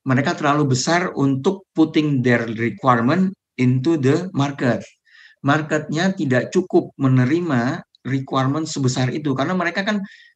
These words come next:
kalau ke market bareng-bareng. Misalnya Asia Pacific region sama Europe, atau U K,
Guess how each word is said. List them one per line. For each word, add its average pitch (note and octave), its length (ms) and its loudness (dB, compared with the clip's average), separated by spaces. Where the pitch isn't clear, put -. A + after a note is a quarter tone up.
kalau E3 240 2
ke E3+ 80 0
market D#3+ 480 0
bareng-bareng. C#3+ 720 4
Misalnya C#3+ 720 0
Asia C3 320 0
Pacific C3 480 -2
region B2 400 2
sama B2 240 4
Europe, A#2+ 400 4
atau E3+ 320 -2
U C3+ 240 6
K, D3 80 2